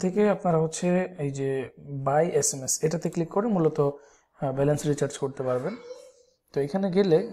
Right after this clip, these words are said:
যেটা করতে হবে আপনাদের, এটা হচ্ছে, আহ, বিকাশের পেমেন্ট অপশনে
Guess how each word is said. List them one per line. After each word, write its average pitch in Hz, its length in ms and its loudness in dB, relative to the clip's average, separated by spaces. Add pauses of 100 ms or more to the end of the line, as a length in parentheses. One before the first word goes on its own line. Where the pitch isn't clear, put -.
(160)
যেটা 147 240 2
করতে 180 260 0
হবে 160 220 6
আপনাদের, 143 340 -2 (1700)
এটা 151 160 0
হচ্ছে, 180 220 -4
আহ, - 800 0 (100)
বিকাশের 190 400 4
পেমেন্ট 185 360 4
অপশনে 151 260 0